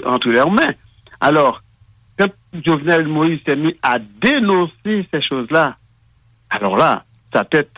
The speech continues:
a été mise à prix carrément par, justement, les, les oligarques qui ont trouvé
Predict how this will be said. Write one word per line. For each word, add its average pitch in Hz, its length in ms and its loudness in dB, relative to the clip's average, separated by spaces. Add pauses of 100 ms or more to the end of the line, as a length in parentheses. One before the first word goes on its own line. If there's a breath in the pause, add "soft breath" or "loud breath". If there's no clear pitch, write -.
a 135 100 -2
été 120 180 -4
mise 113 180 -2
à 110 80 0
prix 147 120 -4
carrément 147 400 0 (180)
par, 269 380 -2
justement, 139 320 -6
les, 123 140 2
les 120 440 -4
oligarques 123 460 -2 (380 soft breath)
qui 269 340 0 (480)
ont 185 160 0
trouvé 185 640 -2